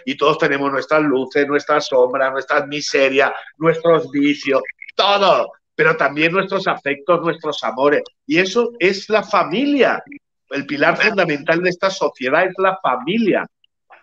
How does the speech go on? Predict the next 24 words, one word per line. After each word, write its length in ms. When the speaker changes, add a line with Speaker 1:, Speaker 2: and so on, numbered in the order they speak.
Speaker 2:
Fíjate 220
Speaker 1:
Entonces 240
Speaker 2:
que 40
si 80
me 60
ocurre 640
otro 240
apunte, 420
Paco, 340
¿no? 160
Al 140
hilo 180
de 60
lo 140
que 260
vas 220
diciendo, 480
y 100
es 140
que, 140
fíjate, 420
llevamos 260
ya 160
tres 180